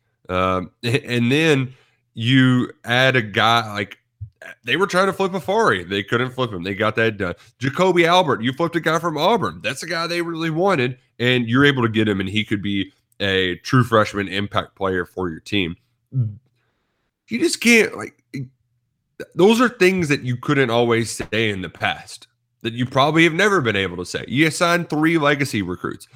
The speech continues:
That was something that used to be a complaint among Kentucky fans. Like, "Hey, their dads played here. Can we not, can we not get Jamal Adams? Can we not get Zach Martin?" You're getting those guys now.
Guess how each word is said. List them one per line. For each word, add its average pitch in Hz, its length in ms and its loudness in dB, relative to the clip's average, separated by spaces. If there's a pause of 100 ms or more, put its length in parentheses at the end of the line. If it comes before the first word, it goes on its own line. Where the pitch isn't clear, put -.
(200)
That 147 180 2
was 190 160 -2
something 165 340 -2
that 120 200 0 (760)
used 123 300 -2
to 135 60 -2
be 127 420 0
a 120 80 -4
complaint 143 560 -2
among 110 220 -2
Kentucky 127 360 -2
fans. 80 260 -8
Like, 78 140 -14
"Hey, 123 320 -2 (140)
their 117 120 -4
dads 120 360 0
played 98 280 -2
here. 85 360 -8
Can 120 100 -2
we 113 100 2
not, 117 340 2 (280)
can 120 100 -2
we 120 60 4
not 131 220 2
get 131 160 0
Jamal 127 320 4
Adams? 120 300 2
Can 113 140 -6
we 110 60 0
not 123 200 2
get 127 180 -2
Zach 117 240 0
Martin?" 117 420 0 (380)
You're 131 160 2
getting 139 320 4
those 104 200 2
guys 92 340 0
now. 65 200 -12